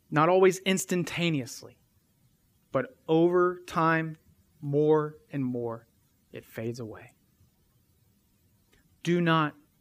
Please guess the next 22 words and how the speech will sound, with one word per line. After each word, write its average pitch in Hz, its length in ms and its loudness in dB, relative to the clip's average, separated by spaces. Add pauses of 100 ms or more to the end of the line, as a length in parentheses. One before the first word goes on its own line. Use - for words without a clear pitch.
(100)
worry. 110 440 -10 (1000)
Instead, 165 500 0 (220)
pray 127 480 -4 (760)
and 143 160 -8
seek - 540 -6
the 160 80 -2
kingdom 160 580 -2
of 135 160 -6
God 120 380 -2
above 147 480 0
everything 180 600 0
else. - 440 -14 (1200)
If 180 180 0
you 220 160 8
make 220 400 4
that 190 260 0
the - 80 -10
focal 214 480 4
point 226 380 2
of 156 160 -2
your 185 300 6
life, 165 680 0